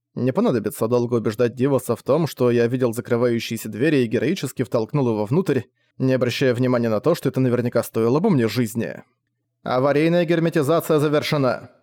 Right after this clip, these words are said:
Механический голос пробился сквозь звон в моих ушах.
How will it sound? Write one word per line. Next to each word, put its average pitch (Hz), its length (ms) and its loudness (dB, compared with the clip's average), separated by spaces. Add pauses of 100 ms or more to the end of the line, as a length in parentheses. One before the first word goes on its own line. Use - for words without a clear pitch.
(280)
Механический 127 760 -4
голос 151 320 0
пробился 143 500 0
сквозь 135 320 0
звон 139 260 0
в 117 60 -4
моих 131 220 2
ушах. 117 520 -2